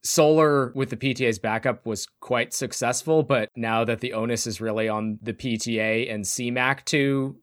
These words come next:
save folks, they're not having as much success. Solar, I think, has brought down another tentacle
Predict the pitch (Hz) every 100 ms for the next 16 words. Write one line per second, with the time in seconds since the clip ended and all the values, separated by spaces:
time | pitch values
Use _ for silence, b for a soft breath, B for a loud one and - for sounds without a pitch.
0 | - - 160 156 143 175 190 - - -
1 | - 110 110 - 113 107 110 107 107 123
2 | 143 143 - - 160 - 170 185 - -
3 | - - - 135 135 123 113 127 117 101
4 | 110 110 113 110 110 107 113 107 104 104
5 | 107 104 104 - 120 139 156 170 175